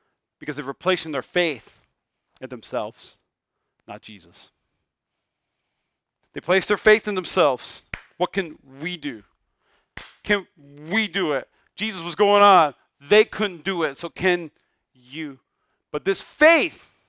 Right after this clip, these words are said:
comes by praying, by fasting, by trusting. Listen to me.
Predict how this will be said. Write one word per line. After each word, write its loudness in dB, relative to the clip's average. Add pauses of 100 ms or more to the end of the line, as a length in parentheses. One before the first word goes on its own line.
(300)
comes -10
by 0
praying, -2 (1200)
by -4
fasting, -2 (1160)
by -4
trusting. -6 (1120)
Listen -10
to -8
me. -8